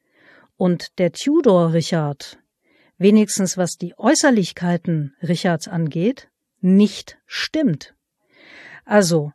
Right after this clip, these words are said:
Richard hatte keinen Buckel, er hatte keinen verkümmerten Arm. Ganz im Gegenteil, er war ein trainierter Kämpfer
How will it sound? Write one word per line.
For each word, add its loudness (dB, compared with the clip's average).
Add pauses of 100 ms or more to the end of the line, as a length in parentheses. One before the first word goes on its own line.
(100)
Richard 2
hatte -2
keinen -2
Buckel, -2
er -4
hatte 0
keinen 2
verkümmerten 0
Arm. 0 (480)
Ganz -2
im 4
Gegenteil, 2 (100)
er -2
war 2 (400)
ein 0 (360)
trainierter 4
Kämpfer 2